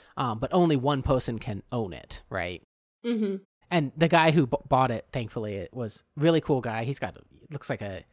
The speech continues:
Speaker 1: YouTube channel with, like, forty thousand subs. So he's, he's a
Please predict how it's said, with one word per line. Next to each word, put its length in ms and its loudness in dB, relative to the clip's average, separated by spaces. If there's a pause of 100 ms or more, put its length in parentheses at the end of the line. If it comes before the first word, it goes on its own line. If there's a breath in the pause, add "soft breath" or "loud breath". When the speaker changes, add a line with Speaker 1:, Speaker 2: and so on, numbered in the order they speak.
(360)
Speaker 1:
YouTube 280 -2
channel 300 -4
with, 100 -8
like, 140 -8
forty 200 -4
thousand 400 -8
subs. 360 -10
So 180 -4
he's, 320 -8 (400)
he's 160 2
a 140 4